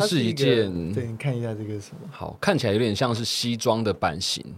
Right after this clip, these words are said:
Speaker 2: 嗯。
Speaker 1: 但是它的布料看起来很像是运动外套的材质。
Speaker 2: 对，然后它是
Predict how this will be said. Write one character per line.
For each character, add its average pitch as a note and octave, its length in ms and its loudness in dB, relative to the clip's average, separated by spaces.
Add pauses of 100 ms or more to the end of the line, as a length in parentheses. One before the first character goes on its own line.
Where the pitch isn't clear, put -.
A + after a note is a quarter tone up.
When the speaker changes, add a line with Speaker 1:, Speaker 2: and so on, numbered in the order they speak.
(160)
Speaker 2:
嗯。 C#3 260 2
Speaker 1:
但 E3 120 6
是 D#3+ 40 4
它 E3 100 6
的 C#3 80 6
布 C#3 180 2
料 C3+ 180 8
看 A#2+ 220 0
起 G2+ 160 -4
来 E2 220 2
很 G2 200 -2
像 C3+ 180 4
是 B2 220 0
运 C#3 140 4
动 B2+ 160 4
外 A#2 120 8
套 A2 160 2
的 F#2+ 80 0
材 D2+ 280 -4
质。 C#2 180 -12 (220)
Speaker 2:
对， A2 300 -6 (200)
然 B2+ 100 -2
后 C3+ 80 2
它 C#3+ 60 4
是 C#3 220 4